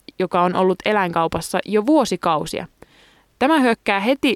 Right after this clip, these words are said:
Ronin kutkarotan kimppuun ja yrittää jatkuvasti pitkin kouluvuotta saada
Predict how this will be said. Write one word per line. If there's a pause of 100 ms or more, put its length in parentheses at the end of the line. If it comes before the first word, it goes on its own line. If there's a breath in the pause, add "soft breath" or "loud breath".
Ronin
kutkarotan
kimppuun (100)
ja
yrittää
jatkuvasti
pitkin
kouluvuotta
saada